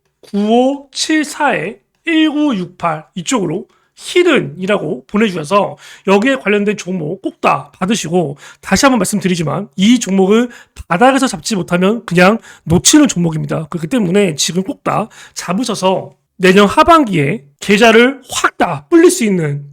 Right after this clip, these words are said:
고루한 짜릿한 경험 꼭 다 하시기 바랍니다. 다시 한번 말씀드리지만 이 부분에 있어서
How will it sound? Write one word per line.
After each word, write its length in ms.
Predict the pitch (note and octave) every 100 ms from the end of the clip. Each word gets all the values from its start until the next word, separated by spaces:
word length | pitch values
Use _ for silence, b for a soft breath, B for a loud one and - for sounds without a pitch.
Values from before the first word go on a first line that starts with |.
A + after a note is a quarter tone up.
| _
고루한 560 | - G3+ B3 D#3+ D#3 G#3
짜릿한 360 | - E4+ D#4 C#4+
경험 380 | F3 D#3 C#3+ C#3+ _ _
꼭 180 | - -
다 260 | D3+ D3+ A3
하시기 320 | - C#4+ D4
바랍니다. 500 | G#3 E3 D#3+ D3+ D#3 B B B
다시 220 | - A3+
한번 120 | D#4+ D4+
말씀드리지만 680 | C#4+ A3+ F3+ F3+ G#3 D3 C#3+
이 220 | A#3 D4
부분에 320 | D4 G3+ A3+
있어서 420 | G3 E3+ D#3+ A3+